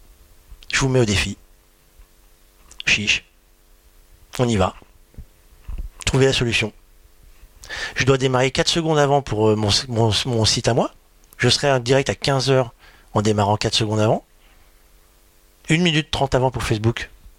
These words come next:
suivant la mauvaise journée. Euh, c'est plus les mêmes blagues, hein.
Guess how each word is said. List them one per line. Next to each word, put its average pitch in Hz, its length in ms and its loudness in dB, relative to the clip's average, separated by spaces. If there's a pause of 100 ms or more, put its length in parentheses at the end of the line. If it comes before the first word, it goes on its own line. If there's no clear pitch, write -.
suivant 110 280 0
la 107 80 2
mauvaise 107 200 2
journée. 104 260 -2 (920)
Euh, 87 760 0 (680)
c'est - 140 -6
plus 98 140 -2
les 95 60 0
mêmes 131 140 2
blagues, 240 200 2
hein. 180 140 0